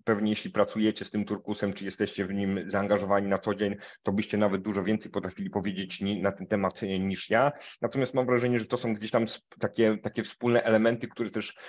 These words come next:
w świadomości osób, które myślą o turkusie, czy w jakiś sposób są zaangażowane w turkus, jednak występują, nie? Więc, więc dlatego, dlatego je p-, pokazuję jako pewną taką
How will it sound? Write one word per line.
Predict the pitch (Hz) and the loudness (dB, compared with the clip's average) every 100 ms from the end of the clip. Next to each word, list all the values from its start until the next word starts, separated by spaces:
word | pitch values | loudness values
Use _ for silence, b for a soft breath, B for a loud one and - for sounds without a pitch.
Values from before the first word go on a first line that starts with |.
| B | B
w | - | -12
świadomości | - 113 110 123 139 - | 0 4 6 6 4 0
osób, | - 120 120 - | -2 -2 -4 -2
które | 104 | 2
myślą | 101 139 - 139 | 4 2 4 2
o | 101 | 2
turkusie, | 107 98 104 120 | -2 -6 -6 -6
czy | 113 | -4
w | 101 | 2
jakiś | 143 135 113 | 2 2 -10
sposób | - - 110 - | -12 -6 -6 -4
są | 117 101 | -2 2
zaangażowane | 104 101 101 107 98 110 101 | 2 2 0 0 2 2 2
w | |
turkus, | - 123 127 B B | -2 -2 -4 B B
jednak | 113 120 110 | 2 6 4
występują, | 98 98 90 76 - _ | 2 -4 -4 -10 -18 _
nie? | 113 131 | 0 2
Więc, | 123 113 | 0 0
więc | 104 107 107 | -4 -4 -2
dlatego, | 107 104 117 110 107 | 0 2 4 4 4
dlatego | 95 98 104 | 2 -2 0
je | 101 | 0
p-, | 95 _ - | -2 _ -20
pokazuję | - 104 98 104 | -4 -2 2 2
jako | 92 | 2
pewną | - 101 101 95 | -2 -2 -2 -2
taką | 98 104 | -2 -2